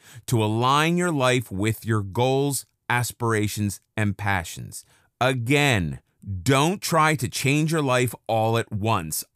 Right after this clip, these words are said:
under the pretext of disciplining it. Make incremental changes to your thought processes and your routines and see how it goes. Make course corrections as and when required. Also,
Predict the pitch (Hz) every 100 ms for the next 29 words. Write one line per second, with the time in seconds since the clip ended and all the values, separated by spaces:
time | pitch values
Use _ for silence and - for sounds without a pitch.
0 | - 135 147 160 160 - 160 123 113 87
1 | - - - _ 113 101 80 117 - 98
2 | 101 82 71 69 - _ _ _ _ _
3 | 95 117 123 - - 147 156 170 165 160
4 | 156 - 143 143 135 135 - - - 87
5 | 82 - 135 156 - 139 131 - 127 120
6 | 127 120 - - - - 143 156 143 139
7 | 139 131 156 156 107 82 - _ _ 101
8 | - - 104 92 107 - 90 80 95 -
9 | 160 135 57 - - _ - _ 113 151
10 | 196 - - 185 202 - - 143 110 -
11 | - 71 - - _ 135 131 123 139 -
12 | 170 165 104 90 101 113 - 147 208 202
13 | 131 67 - _ _ _ - - 147 156
14 | - 127 76